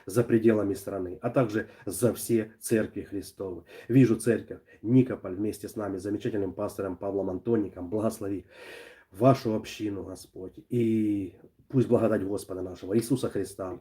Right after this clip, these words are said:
и любовь Бога Отца и общение Святого Духа пребудет со всеми нами. Аминь. Сегодня в шестнадцать тридцать молитвенное собрание и в восемнадцать ноль ноль семестр «Основы веры» в Малом зале. Мирного и тихого дня и хороших встреч с людьми. Спасибо всем.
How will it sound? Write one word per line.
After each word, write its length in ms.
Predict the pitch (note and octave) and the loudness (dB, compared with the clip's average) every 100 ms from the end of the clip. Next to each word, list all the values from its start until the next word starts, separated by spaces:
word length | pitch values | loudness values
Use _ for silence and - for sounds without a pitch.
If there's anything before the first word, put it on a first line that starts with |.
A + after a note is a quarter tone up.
| - | -4
и 80 | C3+ | 2
любовь 280 | B2 G#2+ G2 | 2 2 0
Бога 300 | F#2+ G#2 G2 | 0 -2 -4
Отца 300 | F#2 G#2 - | -6 -8 -6
и 140 | G#2 | -4
общение 420 | G#2 - A2 F#2+ F#2 | -4 -2 -4 -4 -6
Святого 420 | A2+ A2 C3 A2 | -6 -2 0 0
Духа 300 | G2+ - - - | -4 -8 -14 -12
пребудет 400 | - A#2 - F#2 | -2 0 0 -2
со 140 | - F#2 | -10 -12
всеми 320 | - A2+ G#2 | -6 -4 -4
нами. 340 | G2 F#2+ F#2 - - - | -6 -8 -10 -14 -20 -12
Аминь. 400 | - G#2 G2 E2+ | -4 -2 0 -2
Сегодня 340 | - C3 A#2 A2+ | 0 4 6 6
в 160 | B2 A#2 | 4 0
шестнадцать 480 | - B2 B2 A2+ A2 | -6 0 2 2 2
тридцать 300 | A#2 G#2+ F#2+ - - | 0 0 -4 -12 -8
молитвенное 460 | G#2 A2+ G#2+ G2+ G2 | 0 2 2 -2 -2
собрание 480 | A#2 A#2 B2 G#2+ | -2 2 4 2
и 160 | - B2 | 0 0
в 60 | G#2 | 2
восемнадцать 720 | A2 A2 A2 B2 B2 G#2+ - | 0 2 4 4 4 0 -2
ноль 140 | G#2+ | -4
ноль 240 | G#2 G#2 - - | -2 -4 -6 -18
семестр 640 | - - G#2+ G#2+ G2 - F#2+ | -12 -2 0 0 -2 -6 -6
«Основы 400 | A2+ - A2+ G2+ | -4 2 2 4
веры» 320 | A2 A#2 G#2+ - - | 4 4 2 -8 -12
в 60 | |
Малом 340 | F2 G2+ F#2+ F#2 | -4 -2 0 -4
зале. 380 | F2 F2+ F2 - - - | -8 -12 -12 -16 -20 -2
Мирного 460 | A2+ C3 G#2+ G2+ F#2+ | 6 6 6 0 -2
и 20 | |
тихого 360 | - - G2 | -4 -8 -6
дня 220 | F#2 G#2+ G2+ | -4 -4 -4
и 120 | A2 | -8
хороших 400 | G#2+ G2+ F2+ - | -8 -8 -10 -16
встреч 260 | - F2+ - - _ - | -14 -12 -14 -20 _ -14
с 40 | |
людьми. 300 | F#2 F#2 F2+ _ _ | -12 -10 -10 _ _
Спасибо 400 | - G2+ G2 F#2 | -10 -6 -6 -8
всем. 320 | - E2 | -14 -18